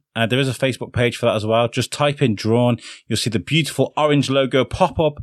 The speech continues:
on Facebook. You can click on that, give it a follow, and you will see lots of pictures and stuff coming up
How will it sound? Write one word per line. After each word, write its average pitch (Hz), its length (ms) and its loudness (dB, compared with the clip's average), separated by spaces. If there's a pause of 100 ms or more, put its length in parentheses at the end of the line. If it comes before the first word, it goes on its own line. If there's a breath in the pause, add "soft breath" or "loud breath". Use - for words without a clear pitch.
(300 loud breath)
on 135 100 0
Facebook. 131 520 0
You 123 80 0
can 110 160 0
click 170 240 -2
on 135 120 2
that, 127 220 0 (280 loud breath)
give 131 120 0
it 101 60 -2
a 107 60 -6
follow, 110 440 0 (300 soft breath)
and 107 240 0
you 110 120 0
will 110 200 2
see 113 240 -2
lots 104 240 -4
of - 80 -14
pictures - 320 -8
and 98 80 -6
stuff - 220 -4
coming 98 240 -2
up 101 140 -2